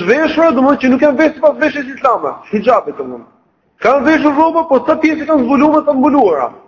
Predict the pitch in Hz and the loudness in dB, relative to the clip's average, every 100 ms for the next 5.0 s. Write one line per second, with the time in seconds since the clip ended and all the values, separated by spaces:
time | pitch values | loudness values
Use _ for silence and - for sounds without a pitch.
0 | _ _ _ - 214 247 214 240 240 262 | _ _ _ -6 -2 0 0 -2 0 0
1 | 285 302 302 277 254 277 277 - 277 226 | 0 -2 0 -2 0 -2 -4 -4 -6 -6
2 | 285 262 254 294 285 233 247 226 - 302 | -6 -4 0 2 2 0 2 0 0 -2
3 | 262 269 220 262 233 208 226 226 233 254 | 0 -4 0 0 0 2 0 2 0 2
4 | 247 240 269 220 277 254 285 254 262 | 2 2 0 0 -4 -4 -2 2 2